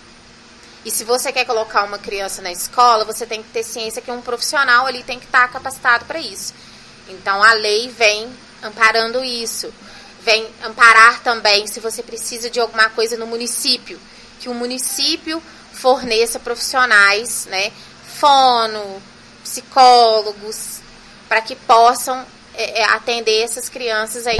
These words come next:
dentro do espectro. Então, a, essa lei é ampla e ela vem trazendo esse benefício aí pras famílias, que é o benefício de capacitação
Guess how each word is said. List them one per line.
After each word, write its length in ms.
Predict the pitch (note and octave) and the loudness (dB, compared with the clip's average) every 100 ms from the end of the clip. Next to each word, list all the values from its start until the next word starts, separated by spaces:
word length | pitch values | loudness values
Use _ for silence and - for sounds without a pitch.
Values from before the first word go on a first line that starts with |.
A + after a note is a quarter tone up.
| - | 2
dentro 320 | G#3+ A3 - | 2 -8 -14
do 80 | B3 | -14
espectro. 540 | C#4+ - G#3 F3+ - | -14 -8 -8 -8 -16
Então, 200 | G#3 G#3+ | -8 0
a, 120 | A3+ A#3 | 0 0
essa 280 | A#3 A#3+ C#4 | -2 -4 -6
lei 160 | A#3 B3 | -2 -2
é 100 | C4 | 0
ampla 540 | A#3+ B3+ D4 D#4+ D#4+ - - - | 0 -2 -4 -4 -4 -6 -20 -12
e 80 | - | -2
ela 140 | A#3 A#3+ | 0 2
vem 180 | B3 | -2
trazendo 580 | B3+ C#4 D4 B3 B3 C4 | -2 0 0 -4 -8 -8
esse 200 | C#4 D4 | -10 -8
benefício 600 | B3 B3+ C#4+ - B3 - | -6 -4 -6 -10 -12 -8
aí 80 | B3 | -8
pras 220 | B3 B3 | -8 -10
famílias, 480 | - D#4 B3+ G3+ G#3 | -2 -2 -2 -8 -10
que 80 | - | -6
é 20 | |
o 40 | A3 | -6
benefício 480 | A3 A3+ A#3+ B3 B3 | -6 -8 -8 -10 -10
de 100 | B3 | -2
capacitação 880 | C4 C4+ C#4 - C4+ C4 C4 A#3 | -2 0 -4 -2 -2 -2 -6 -10